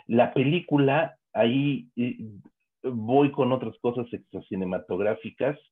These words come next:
Por un lado, me da muchísimo gusto y celebro mucho que la película tuvo estreno comercial en Europa, en Asia, en Norteamérica, me refiero a Estados Unidos,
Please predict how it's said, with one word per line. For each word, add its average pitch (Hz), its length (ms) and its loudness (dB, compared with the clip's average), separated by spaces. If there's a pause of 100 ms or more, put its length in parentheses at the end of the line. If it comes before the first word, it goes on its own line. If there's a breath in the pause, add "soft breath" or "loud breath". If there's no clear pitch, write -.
(540 loud breath)
Por 120 180 4
un 170 200 2
lado, 156 320 2
me 131 180 0
da 127 160 2
muchísimo 131 720 -4
gusto 117 640 -2 (340 soft breath)
y 113 160 -2 (120)
celebro 139 480 2
mucho 135 340 -4
que 113 120 -2
la 101 180 -2
película 117 560 -2
tuvo 120 200 -2
estreno 117 400 -4
comercial 98 720 -4 (420 loud breath)
en 113 240 2
Europa, 110 760 2
en 98 220 -2
Asia, 110 640 2
en 92 300 -4
Norteamérica, 113 760 0
me 113 140 2
refiero 95 300 -4
a 98 40 -12
Estados 104 300 -8
Unidos, 104 360 -4